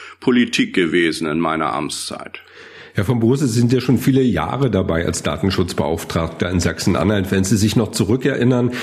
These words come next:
Speaker 2: es gab ja mal, so will ich's mal formulieren, so ganz wilde Zeiten, Facebook und diverse andere Sachen, die eigentlich gemacht haben, was sie wollen, und die Politik hat gar nicht so richtig reagiert.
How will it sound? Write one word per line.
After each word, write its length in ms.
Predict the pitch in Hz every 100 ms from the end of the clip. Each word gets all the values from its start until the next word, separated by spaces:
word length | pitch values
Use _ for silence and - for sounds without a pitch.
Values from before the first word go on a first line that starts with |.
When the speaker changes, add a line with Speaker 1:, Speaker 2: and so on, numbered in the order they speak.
| - -
Speaker 2:
es 140 | -
gab 180 | 98 95
ja 80 | 113
mal, 380 | 107 101 104
so 160 | 98 101
will 80 | 104
ich's 100 | 110
mal 80 | 107
formulieren, 480 | - 104 104 110
so 120 | 104 95
ganz 300 | 90 107 -
wilde 240 | 101 101
Zeiten, 640 | 95 98 104 107 107 101 101
Facebook 640 | - 98 98 - 95 92
und 160 | 104 95
diverse 400 | 92 92 98 95
andere 260 | 87 101
Sachen, 260 | 92 92 110
die 140 | 95
eigentlich 240 | - 107 113
gemacht 380 | 101 101 - 135
haben, 160 | 110
was 140 | 104 -
sie 120 | 90
wollen, 380 | 87 92 135 135
und 120 | 104
die 60 |
Politik 500 | 104 113 107 - 117
hat 200 | 120 -
gar 120 | - 98
nicht 140 | 117
so 120 | -
richtig 360 | 104 - 110 -
reagiert. 560 | 98 98 98 135 87